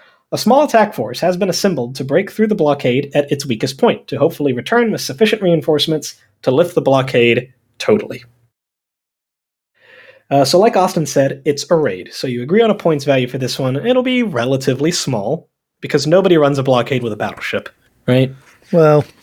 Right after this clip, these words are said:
Speaker 2: you try not to.
Speaker 1: You try not to. They're not fast. And speed is of the essence. Uh, so agree on a points value total for the battle. The blockading player may spend as many points,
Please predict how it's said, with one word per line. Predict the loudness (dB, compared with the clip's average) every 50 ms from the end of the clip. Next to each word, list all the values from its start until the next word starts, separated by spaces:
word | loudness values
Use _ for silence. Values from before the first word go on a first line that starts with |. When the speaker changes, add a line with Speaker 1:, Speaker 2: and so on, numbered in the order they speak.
| _ _ _ _ _ -20 -20 -12 _ 0
Speaker 2:
you | 0
try | 2 4 4 4 4
not | 4 2 -2 -4 -8
to. | -10 -12 -12 -14 _ _ _ _ _ _
Speaker 1:
You | -2 0
try | 2 2 2 2
not | 0 -4 -6 -8 -8
to. | -6 -6 -6 -8 -10 _ _
They're | 0 0
not | 0 0 0
fast. | -2 -2 -2 -2 -2 -4 -6 -8 -10 _ -20 -20 _ _ _ -8
And | -8 -6
speed | -4 -2 -2 0 2 2 4 4 4 4 4
is | 4 4 2
of | 0 2
the | 0 0
essence. | -2 -2 -6 -8 -12 -12 -12 -10 -10 -10 -12 _ _ _ _ -20 -20 -20 -20 -20 -20 -20 -20 -20 -20 -20 _ _
Uh, | 0 0 2 2 2
so | 4 4 6 6
agree | 6 4 2 2
on | 2 0
a | -2
points | -2 -2 -2 -2 -2 -4 -4 -2
value | 0 0 0 0 -2 -2 -4
total | -4 -4 -2 -2 -2 -2 -4
for | -4 -6 -6 -6 -8
the | -6 -2
battle. | -2 -2 -2 -2 -6 -12 -18
The | -14
blockading | -10 -8 -8 -6 -4 -6 -4 -4 -6 -4
player | 0 2 2 4 4 2 2
may | 0 -2 -4
spend | -4 -4 -4 -4 -4 -4
as | -4 -2 -2
many | 0 0 -2 -2
points, | -4 -4 -4 -4 -6 -6 -10 -12 -12